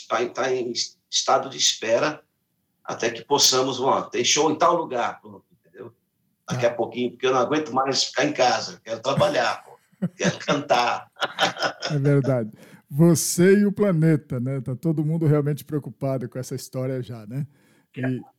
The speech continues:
Speaker 2: a gente
Speaker 1: A
Speaker 2: precisa
Speaker 1: live é difícil você olhar pra uma câmera e cantar, né? Você, você tem os
Speaker 2: É.
Speaker 1: aplausos, a pessoa,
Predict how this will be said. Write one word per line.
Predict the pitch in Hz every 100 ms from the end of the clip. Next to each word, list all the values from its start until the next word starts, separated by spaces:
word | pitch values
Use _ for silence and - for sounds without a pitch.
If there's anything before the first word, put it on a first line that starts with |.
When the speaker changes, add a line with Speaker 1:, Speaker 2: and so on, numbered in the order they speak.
| _ 139
Speaker 2:
a |
gente | 104 139 131
Speaker 1:
A |
Speaker 2:
precisa | 113
Speaker 1:
live | 127 135
é | 175
difícil | - - 185 180 - 123
você | 123 135
olhar | 127 - 123 127
pra | 127 120
uma | 110
câmera | - 117 117 110 104
e |
cantar, | 104 92 - 95 92
né? | 95
Você, | - - -
você | - 117 -
tem | 123 151
os |
Speaker 2:
É. | 160 185
Speaker 1:
aplausos, | 202 196 110 107 95
a |
pessoa, | - - 98 95